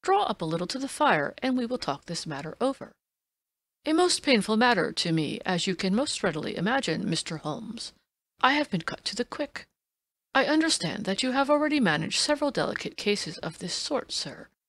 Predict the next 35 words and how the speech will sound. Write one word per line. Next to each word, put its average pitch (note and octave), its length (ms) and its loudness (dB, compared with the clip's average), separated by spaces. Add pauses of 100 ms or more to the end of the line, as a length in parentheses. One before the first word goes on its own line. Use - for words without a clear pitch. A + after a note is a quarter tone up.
(220)
though A#3 140 2
I G#3+ 160 0
presume B3+ 500 2
that A#3 160 2
they A3 100 4
were G#3 240 0
hardly C4 340 0
from F3+ 200 -2
the E3+ 100 0
same F#3+ 360 0
class - 440 -8
of E3 140 -8
society." - 760 -8 (580)
"No, A#3 360 4
I F3+ 220 4
am E3+ 220 2
descending." F#3 680 -2 (580)
"I G3 100 2
beg E3 220 0
pardon?" - 480 -6 (680)
"My C#4+ 140 2
last E4 360 2
client B3 300 2
of F#3+ 120 0
the F#3+ 100 0
sort - 400 -4
was F#3 180 -6
a G#3 60 -4
king." A#3 440 -2 (840)
"Oh, B3+ 180 6
really? D4 580 -2
I F3 120 -2
had E3+ 240 -6
no D#3+ 160 -2
idea. A3 560 -2